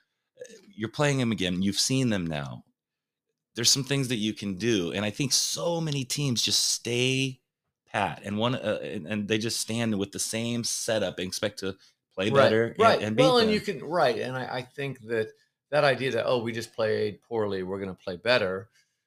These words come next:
Speaker 2: There's something to be said for that, but having a plan and saying, "Hey, we make a couple little adjustments and it's gonna be a
Speaker 1: That's right.
Speaker 2: difference." So I, I think
Speaker 1: Absolutely.
Speaker 2: psychologically that's big.
Speaker 1: Absolutely. And so can you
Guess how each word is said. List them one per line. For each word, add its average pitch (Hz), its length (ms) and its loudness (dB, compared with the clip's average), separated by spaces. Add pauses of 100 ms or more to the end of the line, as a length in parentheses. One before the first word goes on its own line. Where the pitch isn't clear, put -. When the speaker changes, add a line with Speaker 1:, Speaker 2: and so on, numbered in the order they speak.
(320)
Speaker 2:
There's 147 180 -6
something 208 480 -2
to 120 60 -2
be 110 80 -2
said - 260 -4
for 104 100 -12
that, 123 240 -4
but 139 100 -4
having 190 480 -4
a 120 60 -4
plan 147 600 -4
and 117 100 -6
saying, 120 280 -8
"Hey, 131 280 -4 (300)
we 160 120 -8
make 156 280 -2
a 113 180 -8
couple 185 720 -2
little 156 400 2
adjustments 135 800 -2
and 110 100 0
it's 113 160 -2
gonna 117 220 -2
be 107 180 -2
a 101 40 0
Speaker 1:
That's 90 60 -2
right. 85 100 2
Speaker 2:
difference." 90 360 -8
So 107 160 -4
I, 117 220 2
I - 60 -2
think 151 220 0
Speaker 1:
Absolutely. - 20 -2
Speaker 2:
psychologically 139 880 4
that's 101 200 -6
big. 87 220 -14 (120)
Speaker 1:
Absolutely. 131 640 0
And 113 220 0
so 110 600 2
can 165 380 -2
you 113 560 2